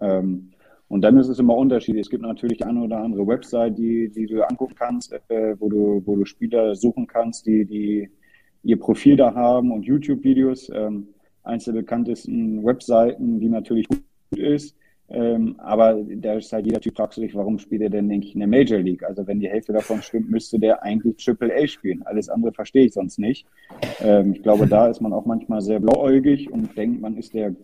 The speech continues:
der König der Welt und hat den richtigen gefunden, ähm, und muss dann da eher der, so die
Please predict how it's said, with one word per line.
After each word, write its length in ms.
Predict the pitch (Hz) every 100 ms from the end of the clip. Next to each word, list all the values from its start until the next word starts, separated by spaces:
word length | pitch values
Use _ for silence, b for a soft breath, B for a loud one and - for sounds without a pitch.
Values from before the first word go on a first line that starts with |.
| -
der 80 | 110
König 420 | - 127 135 135
der 180 | 131 117
Welt 200 | 117 147
und 60 | 117
hat 100 | 123
den 140 | 120
richtigen 360 | 127 - 120 113
gefunden, 600 | 104 120 131 143 143 147 _ _ _ _ _
ähm, 420 | - 113 110 110 -
und 180 | - 107
muss 180 | 117 -
dann 220 | 117 113
da 240 | 104 110
eher 260 | 92 104 110
der, 380 | 107 107 107 104
so 180 | 104 101
die 440 | 101 101 98 92